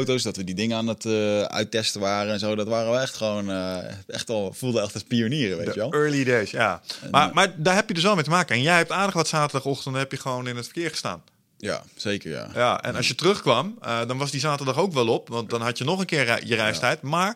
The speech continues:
Speaker 1: Ja.
Speaker 2: je was ook wel een beetje moe. Wa-, wat
Speaker 1: Dat, dat is inderdaad wat mensen onderschatten. En zeker maar in het concept van twee uur. Maar ook nog een keertje met twee personen.
Speaker 2: Ik denk dat het in
Speaker 1: Eh,
Speaker 2: een uur misschien nog wel erger is, omdat het intenser is. Dus meer de windzip
Speaker 1: Mm.
Speaker 2: erop, want dan wil je echt vlammen.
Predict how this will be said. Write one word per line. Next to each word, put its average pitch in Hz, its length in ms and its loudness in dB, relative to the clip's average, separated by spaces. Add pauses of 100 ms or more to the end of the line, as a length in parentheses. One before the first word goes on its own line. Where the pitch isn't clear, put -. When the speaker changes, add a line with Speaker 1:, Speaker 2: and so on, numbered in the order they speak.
(220)
Speaker 1:
Ja. - 80 -8
Speaker 2:
je 147 80 4
was 170 160 4
ook 220 160 2
wel 254 120 4
een 240 60 2
beetje 233 280 4
moe. 240 180 2 (760)
Wa-, 131 120 0 (100)
wat 131 80 -2
Speaker 1:
Dat, - 280 4
dat 196 200 0
is 165 160 2
inderdaad 170 320 2
wat 151 120 2
mensen 151 260 -2
onderschatten. 147 440 -2
En 131 60 -2
zeker 120 320 4
maar 104 220 -2
in 104 60 -2
het 101 120 -6
concept 117 360 -4
van 95 100 -10
twee 110 220 0
uur. 98 140 0
Maar 104 140 -2
ook 147 100 0
nog 131 120 -2
een 110 60 -6
keertje 104 220 -2
met 98 140 -6
twee 107 160 0
personen. 147 540 -4
Speaker 2:
Ik - 60 -20
denk 123 120 -2
dat 117 140 0
het 120 80 0
in 107 60 -6
Speaker 1:
Eh, - 60 -10
Speaker 2:
een 151 40 -2
uur 147 80 0
misschien 127 200 -2
nog 101 160 -6
wel - 20 -4
erger 139 260 0
is, 101 80 -8
omdat 95 200 -8
het - 80 -10
intenser 120 440 -6
is. - 180 -14 (520)
Dus - 100 -14
meer 117 240 0
de 110 60 -4
windzip 117 320 -2
Speaker 1:
Mm. - 60 -6
Speaker 2:
erop, 95 200 -4
want 95 120 -10
dan 104 100 -2
wil 110 120 -2
je 117 120 0
echt 127 320 -4
vlammen. 92 380 -2